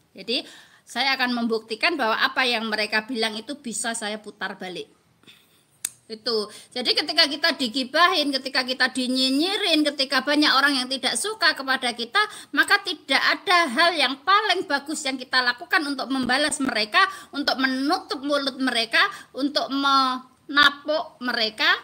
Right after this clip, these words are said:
mendiamkan mereka dengan prestasi. Tidak ada yang lain. Apapun itu. Hal negatif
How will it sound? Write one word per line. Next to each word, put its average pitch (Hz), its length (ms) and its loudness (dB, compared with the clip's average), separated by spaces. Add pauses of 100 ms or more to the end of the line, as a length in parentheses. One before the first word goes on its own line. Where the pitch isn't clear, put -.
(480)
mendiamkan 269 800 2
mereka 240 640 0 (240)
dengan 247 320 -4
prestasi. 226 640 -4
Tidak 202 320 -8
ada 220 80 -6
yang 202 240 -6
lain. 180 240 -6 (1500)
Apapun 320 640 -2 (480)
itu. 214 320 -14 (680)
Hal 233 160 -2
negatif 233 400 -4